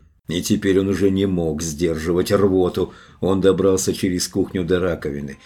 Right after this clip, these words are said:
и склонился над ней. Но свет фонаря, качавшегося у него в руке, показал ему, что раковина уже занята. Джош вскрикнул от ужаса и отвращения от вида сотен тараканов,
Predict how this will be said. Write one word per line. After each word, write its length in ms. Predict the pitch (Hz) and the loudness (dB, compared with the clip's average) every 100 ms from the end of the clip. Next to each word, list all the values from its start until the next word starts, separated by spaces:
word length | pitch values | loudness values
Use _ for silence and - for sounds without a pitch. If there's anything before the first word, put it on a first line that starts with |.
| _ | _
и 120 | 98 | -2
склонился 760 | 104 - 107 107 95 80 - 85 | 0 2 2 4 2 -2 -6 -6
над 200 | 82 80 | -6 -6
ней. 320 | 85 82 80 _ _ _ _ _ _ | -4 -4 -6 _ _ _ _ _ _
Но 220 | 87 101 | 0 2
свет 340 | 104 107 120 117 | 2 4 4 4
фонаря, 640 | - 104 113 139 143 - _ | 4 4 6 4 2 -4 _
качавшегося 880 | - 90 - 87 - 82 78 - 80 | -2 0 0 -2 -4 -8 -8 -8 -6
у 80 | 80 | -6
него 260 | 82 80 | -4 -4
в 60 | 71 | -4
руке, 380 | 80 76 71 - _ _ _ | -4 -4 -6 -8 _ _ _
показал 580 | 113 110 110 82 117 117 | 4 6 4 6 2 2
ему, 280 | 80 76 | -2 -6
что 240 | 71 - 87 | -6 -4 -2
раковина 760 | 87 80 71 71 62 - - - | -2 -4 -8 -10 -14 -18 -20 2
уже 360 | 117 104 113 | 4 6 4
занята. 680 | 92 82 80 82 - - - _ _ _ - | 4 0 -4 -6 -8 -16 -20 _ _ _ -8
Джош 420 | 87 80 95 - | -2 2 2 0
вскрикнул 720 | - - - 98 - 90 85 | -2 -2 0 -2 -2 -4 -2
от 200 | 85 - | -2 -4
ужаса 460 | - - - - - - - | -4 -4 -6 -6 -8 -10 0
и 100 | 87 | 0
отвращения 760 | 82 85 90 - - 82 76 | 2 0 0 -2 -2 -2 -2
от 120 | 82 80 | -6 -4
вида 260 | 90 85 | -2 -2
сотен 600 | - - 165 170 - 127 | 0 0 0 -2 -2 -2
тараканов, 800 | 120 101 98 - 101 87 73 - | 0 0 -2 -2 -2 -2 -8 -12